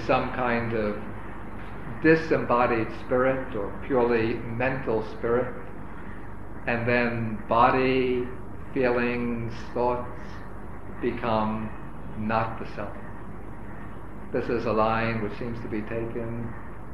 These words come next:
in Vedanta, for example, or even in the Sankhya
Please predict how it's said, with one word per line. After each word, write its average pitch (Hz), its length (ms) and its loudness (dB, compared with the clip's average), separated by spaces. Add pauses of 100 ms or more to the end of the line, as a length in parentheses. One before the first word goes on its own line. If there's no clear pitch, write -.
(140)
in 104 500 0
Vedanta, 107 720 -2
for 104 140 -6
example, - 440 -8 (440)
or 120 160 6
even 117 240 2
in 101 240 -2
the 101 260 -4 (560)
Sankhya 120 460 -2